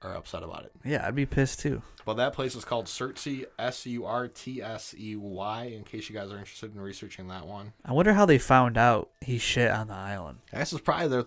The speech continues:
Speaker 1: the surprise of seeing a tomato plant spring up.
Speaker 2: All
Speaker 1: There's
Speaker 2: right,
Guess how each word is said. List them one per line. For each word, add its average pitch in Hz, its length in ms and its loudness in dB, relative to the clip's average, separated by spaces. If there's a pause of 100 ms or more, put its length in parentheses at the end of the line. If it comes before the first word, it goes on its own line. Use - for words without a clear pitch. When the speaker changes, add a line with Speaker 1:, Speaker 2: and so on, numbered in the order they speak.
Speaker 1:
the 117 120 -2
surprise 127 400 -2
of 110 80 -4
seeing 139 200 -4
a 117 60 -4
tomato 107 380 -6
plant 95 480 -10
spring 104 520 -6
up. 95 240 -4 (160)
Speaker 2:
All 120 120 -16
Speaker 1:
There's 104 120 -6
Speaker 2:
right, 120 420 8